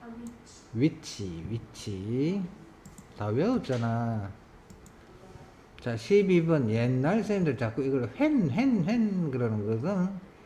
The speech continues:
Speaker 2: H가 소리 난다, 안 난다?
Speaker 1: 안 나요.
Speaker 2: 아주 옛날에는 그렇게 발음하는 사람도 있었는데 안 됩니다.
Speaker 1: 네.
Speaker 2: 십삼 번.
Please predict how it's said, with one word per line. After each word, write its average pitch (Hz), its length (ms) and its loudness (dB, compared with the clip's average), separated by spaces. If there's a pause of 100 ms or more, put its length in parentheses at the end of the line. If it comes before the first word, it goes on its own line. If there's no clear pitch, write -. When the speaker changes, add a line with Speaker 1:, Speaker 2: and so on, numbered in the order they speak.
(160)
Speaker 2:
H가 160 380 2
소리 156 220 0
난다, 151 320 0
안 143 100 0
난다? 139 420 -2 (400)
Speaker 1:
안 - 200 -16
나요. - 140 -14 (220)
Speaker 2:
아주 233 640 2
옛날에는 131 560 2
그렇게 139 300 -2
발음하는 139 580 -2
사람도 120 320 -2
있었는데 113 460 -4
안 98 180 -8
됩니다. 147 720 -2 (580)
Speaker 1:
네. 233 120 -12 (420)
Speaker 2:
십삼 156 500 -2
번. 156 540 2